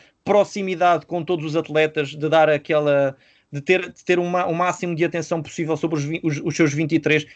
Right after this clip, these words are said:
e com vinte e seis já fica um, um, um grupo demasiado alargado para uma fase tão, tão curta e que por isso mesmo, se calhar, o Luís Henrique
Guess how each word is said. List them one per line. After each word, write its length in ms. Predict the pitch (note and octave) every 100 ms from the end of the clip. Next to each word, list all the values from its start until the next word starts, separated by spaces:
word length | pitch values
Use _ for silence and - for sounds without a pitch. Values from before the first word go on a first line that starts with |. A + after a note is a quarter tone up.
| -
e 80 | E3+
com 180 | D3 F#3
vinte 180 | E3 F3
e 20 |
seis 160 | F3+ E3+
já 100 | D#3+
fica 220 | E3+ F3
um, 180 | F3 F3
um, 800 | E3 D#3+ D3+ D3 D#3+ E3+ E3 D#3+
um 40 |
grupo 240 | D3+ F3+ E3
demasiado 640 | D3 F3 D3 C#3+ F3 D#3+
alargado 520 | D#3+ D#3+ D3 D3+ D3+ - _ _ _
para 140 | E3 E3
uma 160 | E3+
fase 300 | D3 E3+ D3+
tão, 260 | - E3 D#3+
tão 220 | F3 D#3+
curta 400 | D3+ D#3+ D3 D3+
e 100 | F3+
que 60 | D3
por 140 | F3
isso 120 | E3
mesmo, 220 | E3+ E3 D3+
se 80 |
calhar, 220 | - D#3 D3
o 60 |
Luís 180 | D#3 D3+
Henrique 420 | D#3 D#3 D3 C#3+